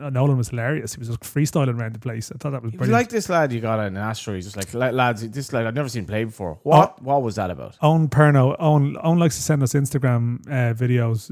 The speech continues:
Speaker 1: um, of Pats fans singing about Stephen O'Donnell on a regular basis and tends to d-, address them in my direction.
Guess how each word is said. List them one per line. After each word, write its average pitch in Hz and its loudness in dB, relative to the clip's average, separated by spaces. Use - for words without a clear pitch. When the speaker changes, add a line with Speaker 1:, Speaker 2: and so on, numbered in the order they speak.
Speaker 1:
um, 117 -2
of 120 -6
Pats 135 -2
fans 117 -2
singing 120 0
about 113 -2
Stephen 120 0
O'Donnell 117 -2
on 120 -6
a - -2
regular 117 0
basis 120 -2
and 127 -10
tends 226 -2
to 165 2
d-, 147 0
address 139 0
them 135 -2
in 123 2
my 123 2
direction. 123 0